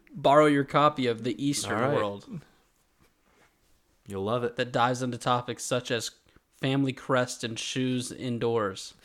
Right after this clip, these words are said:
Speaker 2: So what did you think about this episode?
Speaker 1: I liked it. I liked it. There was some, um, some legitimate shocking moments.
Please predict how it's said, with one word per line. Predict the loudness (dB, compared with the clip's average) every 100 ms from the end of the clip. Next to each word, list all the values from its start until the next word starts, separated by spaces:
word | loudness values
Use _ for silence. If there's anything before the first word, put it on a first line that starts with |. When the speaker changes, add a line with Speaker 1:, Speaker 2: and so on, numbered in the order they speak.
| -20 -20 -10
Speaker 2:
So | 4
what | 6
did | 6
you | 2
think | 2 4
about | 4 2
this | 0
episode? | -2 -4 -8 -10 -12 -20 _ _
Speaker 1:
I | 2 6
liked | 8 6 4
it. | -4 -8 _ _ _ _ -4
I | 0
liked | 0 0
it. | 0
There | 2 2
was | 0
some, | 0 0 2 2 0
um, | 0 -2 -4 -8 -12 _ _ -20 _ _ _ _ _ _ _ _
some | -10 -6 -4 -2
legitimate | -2 0 0 0 -2 -6 -8 -10
shocking | -2 2 2 0 -2 0
moments. | -2 -4 -6 -10 -12 -14